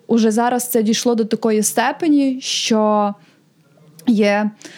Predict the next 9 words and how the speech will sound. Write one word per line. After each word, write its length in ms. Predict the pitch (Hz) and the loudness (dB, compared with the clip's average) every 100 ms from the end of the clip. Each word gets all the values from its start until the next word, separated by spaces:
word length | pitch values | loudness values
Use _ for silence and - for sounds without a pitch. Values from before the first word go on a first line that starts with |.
| - - 214 | -20 -6 0
біля 280 | 233 226 | 2 2
редакторів 580 | 226 214 220 - 226 254 | 2 0 0 0 0 0
прям 240 | 269 226 220 | 0 2 2
люди, 280 | 240 226 | 2 2
які, 500 | 214 208 - 226 226 | 0 -2 -2 0 2
е, 100 | 220 220 _ _ - 214 202 196 | 0 -4 _ _ -4 -2 0 0
відповідальністю 880 | 214 - 208 196 226 240 220 - 208 | -2 0 0 0 0 0 -2 -2 0
мають 340 | 202 233 226 196 | 0 0 0 0
дотримання, 840 | 208 220 226 220 208 202 254 | 0 0 2 2 2 2 0